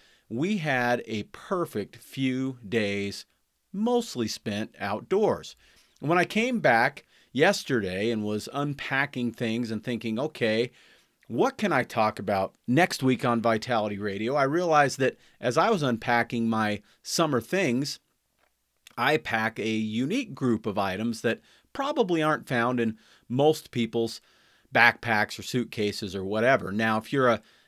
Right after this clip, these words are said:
avid listener to Vitality Radio, you've heard me talk to s-,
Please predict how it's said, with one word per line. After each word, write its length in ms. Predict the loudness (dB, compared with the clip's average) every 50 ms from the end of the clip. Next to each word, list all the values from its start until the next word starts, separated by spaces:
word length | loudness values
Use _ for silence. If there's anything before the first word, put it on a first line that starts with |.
| _ _
avid 380 | 4 6 6 6 4 2 0 -2
listener 480 | 0 0 0 -2 -2 -4 -2 -2 -2
to 80 | -2 0
Vitality 540 | 0 0 0 0 -2 -2 0 0 0 0 0
Radio, 400 | 0 2 2 2 2 0 0 0
you've 180 | -2 -4 -4
heard 160 | -4 -4 -4
me 80 | -4 -6
talk 300 | -4 -2 -2 -2 -2 -4
to 60 | -12
s-, 200 | -12 -12 -14 -16